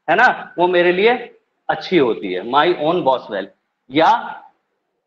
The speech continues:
आ, मेरा अपना boss मुझे बहुत हिदायत देता है, ठीक है? ऐसे याद कर लो, मेरा अपना boss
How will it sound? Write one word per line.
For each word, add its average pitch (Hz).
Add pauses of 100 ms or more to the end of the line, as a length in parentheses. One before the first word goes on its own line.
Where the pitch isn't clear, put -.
(180)
आ, 139
मेरा 180 (380)
अपना 196
boss 165 (420)
मुझे 190
बहुत 170
हिदायत 135
देता 101
है, 90 (420)
ठीक 208
है? 180
ऐसे 147
याद 123
कर 110
लो, 123 (160)
मेरा 160
अपना 165
boss 175